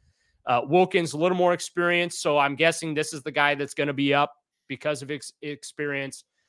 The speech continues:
Six-year, uh, player. Uh, he's a former fifth-round pick back in, like, twenty eighteen of the Colts. Uh, he's got fifty-four regular season games with four starts under his belt,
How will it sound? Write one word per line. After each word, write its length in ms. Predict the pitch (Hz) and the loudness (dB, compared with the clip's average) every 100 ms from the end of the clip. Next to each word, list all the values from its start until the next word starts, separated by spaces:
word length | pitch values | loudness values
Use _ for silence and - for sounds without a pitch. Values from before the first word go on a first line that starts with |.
| _ - | _ -16
Six-year, 800 | - 180 - 160 156 156 151 151 | -6 -6 -6 -4 -2 -2 -4 -6
uh, 220 | 147 135 | -6 -6
player. 600 | 127 - 151 147 147 147 139 _ _ - | -8 -4 0 0 0 -4 -8 _ _ -8
Uh, 160 | 123 | -6
he's 200 | 131 175 | -4 -6
a 60 | 135 | -6
former 320 | - 165 139 | -6 -6 -6
fifth-round 640 | - 165 156 147 139 131 | -8 -8 -8 -6 -6 -6
pick 260 | - 143 - | -8 -10 -8
back 220 | 135 131 | -8 -8
in, 80 | 139 | -10
like, 140 | 127 120 | -12 -14
twenty 340 | - 143 139 | -12 -10 -8
eighteen 440 | 131 127 - 139 131 | -8 -10 -10 -10 -10
of 120 | 104 | -12
the 80 | 120 | -16
Colts. 640 | - 143 147 - - - _ _ _ _ - | -8 -4 -4 -4 -10 -14 _ _ _ _ -10
Uh, 180 | 127 120 | -6 -4
he's 180 | 147 143 | -6 -2
got 220 | 151 135 | 0 0
fifty-four 500 | - 170 151 - 147 | -4 -6 -6 -6 -4
regular 360 | 143 135 127 | -4 -4 -6
season 420 | 123 - 139 120 117 | -6 -8 -8 -8 -6
games 380 | 127 127 123 | -4 -4 -6
with 100 | 123 | -12
four 240 | - 139 127 | -12 -8 -8
starts 460 | - 135 127 123 - | -6 -6 -6 -6 -12
under 240 | 127 120 117 | -12 -10 -12
his 140 | 101 _ | -12 _
belt, 400 | 131 127 127 127 | -4 -2 -2 -4